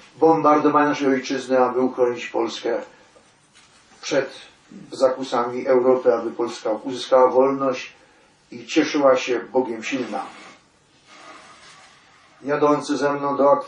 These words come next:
Ekwadoru, przypominam, różnica, różnica czasu sześć godzin.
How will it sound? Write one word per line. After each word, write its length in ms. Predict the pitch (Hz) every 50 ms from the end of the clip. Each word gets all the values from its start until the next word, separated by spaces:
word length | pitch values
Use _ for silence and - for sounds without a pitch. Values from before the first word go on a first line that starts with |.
| - -
Ekwadoru, 680 | 156 131 - - 131 131 127 135 139 135 135 131 131 -
przypominam, 800 | - - 135 131 - 147 147 147 151 143 139 135 127 123 110 - - - _ _ _ _ _ _ - _ _ _ _ _ _ _ _ _ _ -
różnica, 480 | 123 127 131 147 156 151 151 151 139 135 - - - 127 131 131 123 - -
różnica 560 | 135 135 151 156 143 156 151 143 156 143 - - - - -
czasu 640 | - 156 151 147 - - - 143 139 139 135 123 - - - - - - - -
sześć 580 | - - 147 139 139 139 - - - - - - -
godzin. 500 | 139 143 131 120 127 120 110 101 98